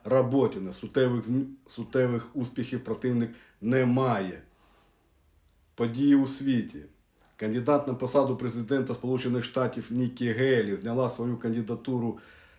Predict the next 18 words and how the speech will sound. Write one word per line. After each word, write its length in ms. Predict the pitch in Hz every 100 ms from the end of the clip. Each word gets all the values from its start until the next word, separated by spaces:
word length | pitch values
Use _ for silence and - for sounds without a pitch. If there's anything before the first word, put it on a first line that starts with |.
| _ _
з 300 | 95 110 131
предвиборчих 760 | 131 120 127 123 120 - 123
перегонів 720 | 127 123 127 113 131 117 95 92
у 100 | 107
зв'язку 360 | 107 117 - 123
з 40 |
затрима-, 440 | 117 127 117 117 110
затриманою 640 | 95 117 127 127 120 117 113
поразкою 680 | - 120 123 127 - 120
на 300 | 110 120 107 - - _
праймерах, 720 | 135 135 127 110 95 92 -
які 260 | 110 123
відбулись 480 | 117 107 117 117 110
у 140 | 120 110
вівторок 460 | 113 - 131 120
в 40 | -
п'ятнадцяти 520 | - 123 117 - 113
штатах 500 | - 120 113 110